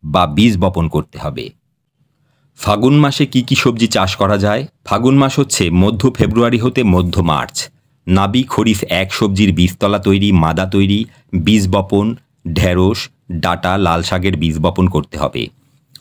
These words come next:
আগাম খরিফ এক সবজির চারা উৎপাদন ও মূল জমি তৈরি, সার প্রয়োগ ও রোপণ করতে হবে। আলু, মিষ্টি আলু সংগ্রহ, রবি সবজির বীজ সংগ্রহ, সংরক্ষণ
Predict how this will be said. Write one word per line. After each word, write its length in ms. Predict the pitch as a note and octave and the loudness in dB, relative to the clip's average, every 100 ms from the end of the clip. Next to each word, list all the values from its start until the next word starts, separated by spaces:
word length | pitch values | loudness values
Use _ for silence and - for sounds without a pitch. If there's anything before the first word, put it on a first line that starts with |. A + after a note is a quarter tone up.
| - | -4
আগাম 320 | F2+ G#2 B2 | -2 0 0
খরিফ 320 | - A#2 A#2+ - - | 0 2 2 0 -2
এক 200 | F2+ F#2+ | -4 -4
সবজির 360 | - G2+ G#2+ G2 | -4 0 0 0
চারা 280 | D#2+ F2 G2+ | -2 0 -2
উৎপাদন 500 | G2+ - G2+ G#2+ A2 - | -2 -4 -2 0 -2 -2
ও 60 | F2 D#2 | -2 0
মূল 260 | E2+ B2 A#2+ | 2 2 2
জমি 260 | G2 G2 | 2 2
তৈরি, 340 | G2 F2+ E2+ F#2 C#3 _ _ _ | 4 2 2 0 -4 _ _ _
সার 300 | - G#2+ A2+ G#2 | -4 -2 -2 0
প্রয়োগ 320 | A2 G#2+ G#2+ F#2 | 4 4 4 2
ও 60 | F2+ | 2
রোপণ 300 | F2 E2 A2+ | 2 2 2
করতে 280 | G#2 F2 - | 0 -2 -4
হবে। 260 | - C2 B2 - _ _ _ - | -6 -6 -8 -10 _ _ _ -4
আলু, 300 | G2+ A2 A#2 | 0 2 2
মিষ্টি 340 | A#2 G2 - A2+ | 4 2 0 -2
আলু 160 | G#2 A2 | 0 0
সংগ্রহ, 420 | - F#2+ G2 F#2+ A#2 - _ _ - | 0 2 2 2 -2 -4 _ _ 0
রবি 260 | G#2 A#2 | 2 2
সবজির 380 | - A#2+ G#2+ G#2 E2 | 0 0 2 0 2
বীজ 180 | F#2+ - | 0 0
সংগ্রহ, 380 | - G#2+ G#2+ F#2+ A#2+ - - - | -2 0 0 0 -2 -4 -14 -8
সংরক্ষণ 680 | - G#2+ A2 A#2 - B2 | -2 0 2 0 -2 -2